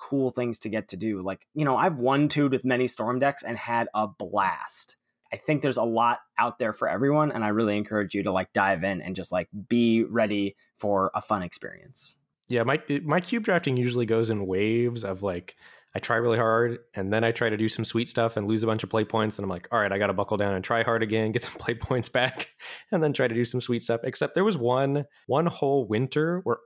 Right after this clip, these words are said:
Speaker 2: all I did was draft Storm. <laughs> And I lost,
Speaker 1: Whoa.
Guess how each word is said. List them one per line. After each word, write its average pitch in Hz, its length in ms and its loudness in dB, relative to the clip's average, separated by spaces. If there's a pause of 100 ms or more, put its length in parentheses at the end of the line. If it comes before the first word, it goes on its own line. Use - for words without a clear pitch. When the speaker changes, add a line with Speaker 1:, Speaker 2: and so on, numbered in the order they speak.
(100)
Speaker 2:
all 117 280 2
I 101 100 4
did 92 180 -2
was 101 120 -6
draft 110 300 0
Storm. 123 480 0
<laughs> - 40 -18 (520)
And 165 160 -2
I 160 100 2
lost, 117 520 6
Speaker 1:
Whoa. 87 160 -4